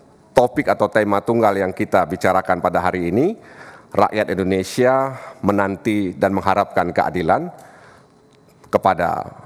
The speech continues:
almarhum Brigadir Yosua dan juga penegakan hukum, ya, yang transparan dan akuntabel.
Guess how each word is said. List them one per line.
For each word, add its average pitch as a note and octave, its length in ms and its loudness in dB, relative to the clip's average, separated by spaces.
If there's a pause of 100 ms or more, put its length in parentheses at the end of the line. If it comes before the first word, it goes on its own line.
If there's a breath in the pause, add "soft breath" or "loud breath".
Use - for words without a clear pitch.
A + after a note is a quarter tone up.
almarhum G#2+ 480 0
Brigadir F#2 400 -2
Yosua F2 480 -2 (800 loud breath)
dan F#2 240 0
juga F#2 320 0
penegakan F2+ 480 -2
hukum, F#2 520 -4 (360 loud breath)
ya, F2 280 0
yang F2+ 200 -2
transparan F2 560 -2
dan D#2+ 200 -4
akuntabel. D#2 600 -4